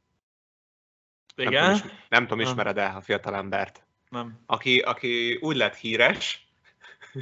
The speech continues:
Speaker 1: <laughs> hogy, hogy a, a Balaton Soundon, ö, levideózták, ahogy, ahogy, ahogy ilyen, így táncol, ilyen, ilyen, ilyen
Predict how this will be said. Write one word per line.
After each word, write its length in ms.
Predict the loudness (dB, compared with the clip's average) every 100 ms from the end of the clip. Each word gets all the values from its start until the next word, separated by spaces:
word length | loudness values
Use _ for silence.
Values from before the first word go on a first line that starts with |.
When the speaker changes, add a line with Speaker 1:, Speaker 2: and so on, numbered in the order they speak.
| -16 _ _
Speaker 1:
<laughs> 680 | -4 -4 _ _ -14 -14 0
hogy, 120 | 0 0 -6 -8 -8 -8 -6
hogy 160 | 0 6
a, 240 | 8 8
a 40 | 6
Balaton 420 | 6 6 4 -2
Soundon, 640 | -2 -2 -2 2 2 2 -4 _ _ _ _ -6
ö, 600 | -2 0 2 0 0 -4 -10 _ _ _ _ 2
levideózták, 760 | 2 4 2 0 -2 0 0
ahogy, 360 | 0 2 4 2
ahogy, 300 | 0 2 2
ahogy 280 | 0 -2 -2 _
ilyen, 440 | 2 4 4 0 -4
így 180 | 0 2
táncol, 480 | 6 4 4 -8 -6
ilyen, 400 | -4 -6 -8 -18 _ _ _ -12
ilyen, 200 | -10 -8
ilyen 300 | -6 -6 -8